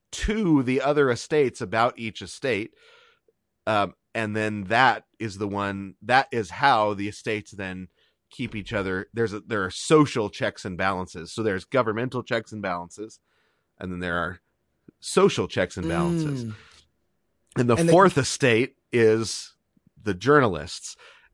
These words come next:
Speaker 1: And then you went on to say, "Well, wait, what are the other <laughs> three estates?"
Speaker 2: Right,
Speaker 1: And I
Speaker 2: that was
Speaker 1: said,
Speaker 2: the question.
Speaker 1: "That's why we
Speaker 2: That was
Speaker 1: gotta,
Speaker 2: it.
Speaker 1: that's
Speaker 2: Yeah.
Speaker 1: why we gotta talk about Chaucer." <laughs>
Speaker 2: Which is like, okay, so we got Edmund Burke, and then we got Chaucer, and I was like, "Okay,"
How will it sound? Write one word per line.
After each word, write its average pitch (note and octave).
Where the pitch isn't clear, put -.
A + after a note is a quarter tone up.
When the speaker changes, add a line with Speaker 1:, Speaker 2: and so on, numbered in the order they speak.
Speaker 1:
And A2
then A2
you G#2+
went G#2
on G2+
to F#2
say, G2
"Well, G2+
wait, A2
what G#2
are G#2
the F#2+
other F#2
<laughs> -
three C#3
estates?" A#2+
Speaker 2:
Right, E3+
Speaker 1:
And B2+
I F#3+
Speaker 2:
that A3
was F#3+
Speaker 1:
said, E3
Speaker 2:
the -
question. F#3
Speaker 1:
"That's E3+
why D#3+
we D3+
Speaker 2:
That D#3
was C#3+
Speaker 1:
gotta, -
Speaker 2:
it. -
Speaker 1:
that's C3
Speaker 2:
Yeah. D3+
Speaker 1:
why C#3+
we C#3+
gotta C#3+
talk D3
about D3
Chaucer." C3
<laughs> F#3+
Speaker 2:
Which B3
is A3+
like, G#3
okay, G3+
so F3+
we F#3
got B3
Edmund G#3+
Burke, E3
and D3+
then F#3
we A3+
got F#3+
Chaucer, F#3+
and F3+
I G#3
was F#3
like, F3+
"Okay," G3